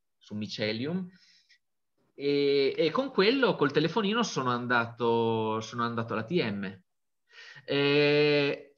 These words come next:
controllando sempre una cosa, perché a volte ci sono anche questi, questi inganni, bisogna avere questa piccola accortezza.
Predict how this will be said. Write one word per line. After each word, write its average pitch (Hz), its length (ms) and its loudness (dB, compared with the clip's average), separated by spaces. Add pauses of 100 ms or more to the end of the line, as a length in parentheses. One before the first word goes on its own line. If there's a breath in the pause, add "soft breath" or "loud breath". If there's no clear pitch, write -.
(140)
controllando 226 880 4
sempre 226 480 0
una 170 200 0
cosa, 143 480 2
perché 160 220 -2
a 208 80 2
volte 165 300 -2
ci - 100 -10
sono 139 320 -4
anche 127 240 -2
questi, 123 460 -4
questi 117 240 -8
inganni, 165 340 -2
bisogna 117 500 -2
avere 113 340 -4
questa 110 280 -8
piccola 107 320 -6
accortezza. 101 880 -8